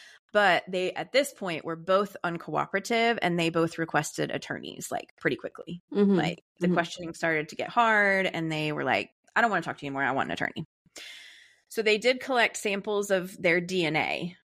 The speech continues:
Speaker 1: because they did have a search warrant for that, but they had to let him go.
Speaker 2: Mm-hmm.
Speaker 1: Okay. On February twentieth, twenty sixteen,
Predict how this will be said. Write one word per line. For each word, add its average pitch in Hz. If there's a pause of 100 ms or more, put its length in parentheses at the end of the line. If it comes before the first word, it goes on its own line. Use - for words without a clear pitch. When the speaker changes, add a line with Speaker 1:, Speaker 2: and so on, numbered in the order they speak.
(320)
Speaker 1:
because 156
they 143
did -
have 156 (120)
a 160
search 147
warrant 160
for 156
that, 147 (100)
but 143 (520)
they 170
had 160
to 131
let 87
him 101
go. - (560)
Speaker 2:
Mm-hmm. 180 (640)
Speaker 1:
Okay. 165 (260)
On 175
February 220
twentieth, 185
twenty 190
sixteen, 208